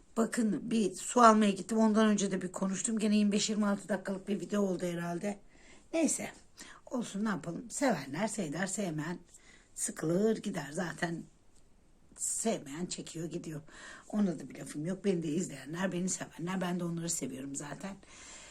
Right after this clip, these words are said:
Ee, bunları ben yerleştireyim. Sonra kalkayım, evimi falan süpüreyim.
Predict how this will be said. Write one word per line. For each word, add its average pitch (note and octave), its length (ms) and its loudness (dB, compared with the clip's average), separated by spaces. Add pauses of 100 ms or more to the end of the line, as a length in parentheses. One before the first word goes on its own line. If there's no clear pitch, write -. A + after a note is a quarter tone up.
(420)
Ee, F#3+ 320 4 (380)
bunları A3 320 4
ben G3+ 100 6
yerleştireyim. G3+ 680 6
Sonra G3 260 2
kalkayım, F#3+ 460 0
evimi F#3 240 2
falan F3+ 320 -2
süpüreyim. F3 480 -6